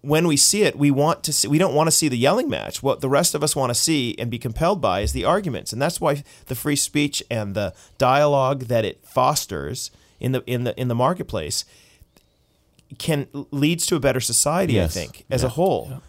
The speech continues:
Speaker 3: Or, or else what happens is you just have whatever group has the most power is
Speaker 1: Right.
Speaker 3: the one that's gonna win the day.
Speaker 1: Right. And so here's the
Speaker 2: Right.
Speaker 1: thing that I'm, as a, as an American, okay, it, it,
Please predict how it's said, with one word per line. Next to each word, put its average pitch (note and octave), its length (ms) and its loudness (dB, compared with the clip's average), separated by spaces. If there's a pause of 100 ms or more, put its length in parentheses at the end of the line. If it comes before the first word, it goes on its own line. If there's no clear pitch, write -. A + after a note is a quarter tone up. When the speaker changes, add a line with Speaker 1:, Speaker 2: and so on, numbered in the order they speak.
(460)
Speaker 3:
Or, D#3+ 200 6
or C#3+ 240 6
else D#3+ 180 4
what B2 120 4
happens C3+ 360 4
is A2+ 120 -2
you B2 80 2
just B2 180 0
have A#2+ 200 4
whatever B2 320 4
group A#2+ 280 2
has A#2 160 4
the A2+ 80 0
most A2 220 0
power A#2+ 300 4
is - 40 6
Speaker 1:
Right. F3 80 4
Speaker 3:
the B2 60 4
one A2+ 120 4
that's G#2 120 -2
gonna G#2+ 160 0
win G#2 200 0
the G2+ 60 -4
day. G2+ 100 -2
Speaker 1:
Right. D3+ 180 4
And D#3+ 120 0
so G3 140 6
here's C4 200 2
the - 80 2
Speaker 2:
Right. C#3+ 140 8
Speaker 1:
thing F3+ 120 2
that D#3 160 2
I'm, D3+ 220 2
as C3+ 180 2
a, A#2 200 -2
as C3 120 2
an C3 80 0
American, C3 500 2
okay, A2 220 -2 (220)
it, G2 160 -14
it, - 160 -16